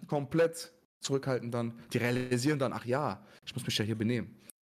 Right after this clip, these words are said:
Speaker 1: Bro,
Speaker 2: Und
Speaker 1: das
Speaker 2: ich
Speaker 1: Thema aber Respekt um gegenüber anderen Menschen, das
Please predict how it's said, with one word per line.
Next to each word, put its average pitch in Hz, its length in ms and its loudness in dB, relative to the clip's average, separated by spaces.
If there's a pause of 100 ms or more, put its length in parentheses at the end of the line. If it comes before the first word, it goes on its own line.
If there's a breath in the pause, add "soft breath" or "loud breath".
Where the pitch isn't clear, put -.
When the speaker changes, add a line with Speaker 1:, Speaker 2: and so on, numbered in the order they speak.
(140)
Speaker 1:
Bro, 131 160 4
Speaker 2:
Und 190 60 2
Speaker 1:
das 135 120 -2
Speaker 2:
ich - 80 -6
Speaker 1:
Thema 165 240 4
aber 143 280 2
Respekt 165 520 0
um 131 140 2
gegenüber 127 640 2
anderen 127 480 2
Menschen, 135 340 0
das 110 140 0